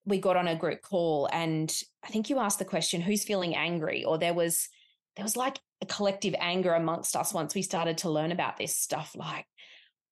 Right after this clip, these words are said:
"Why do we have to deal with all this?" You know, there was this real angry feeling, which by the end of the certification for me, um, turned to more of an empowered feeling. Um,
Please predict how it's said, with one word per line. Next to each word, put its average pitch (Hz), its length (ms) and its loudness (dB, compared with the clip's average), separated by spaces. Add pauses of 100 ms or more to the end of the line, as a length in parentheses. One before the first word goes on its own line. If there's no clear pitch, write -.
(180)
"Why 320 220 -4
do 415 120 2
we 403 160 6
have 381 260 -2
to 294 240 4 (260)
deal 403 220 4
with 480 160 4
all 269 160 6
this?" 180 320 2
You 233 120 2
know, 214 260 2
there 226 120 2
was 220 160 2
this 233 240 0
real 226 380 2 (240)
angry 208 420 2
feeling, 180 760 -2 (400)
which - 520 -2
by 208 140 2
the 208 160 2
end 226 240 2
of 208 80 2
the 190 80 2
certification 170 800 0
for 180 140 -4
me, 160 520 0 (560)
um, 170 260 -4
turned 170 400 0
to 185 100 -2
more 165 180 0
of 156 60 -2
an 160 80 0
empowered 160 600 0
feeling. - 580 -6 (760)
Um, 208 420 0